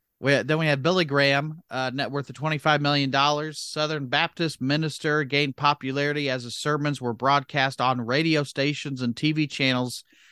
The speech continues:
uh, around the country. In nineteen fifty, he founded Billy Graham Evangelistic Association in Minneapolis. He also served as spiritual advisor to Presidents Richard Nixon and Dwight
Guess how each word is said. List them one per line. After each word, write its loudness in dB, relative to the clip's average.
uh, 2
around 2
the 0
country. -2
In 0
nineteen -2
fifty, -4
he -2
founded 0
Billy 0
Graham 0
Evangelistic -4
Association -2
in 0
Minneapolis. 0
He -6
also -4
served -2
as -4
spiritual 0
advisor 2
to -2
Presidents -2
Richard -4
Nixon -2
and -2
Dwight 0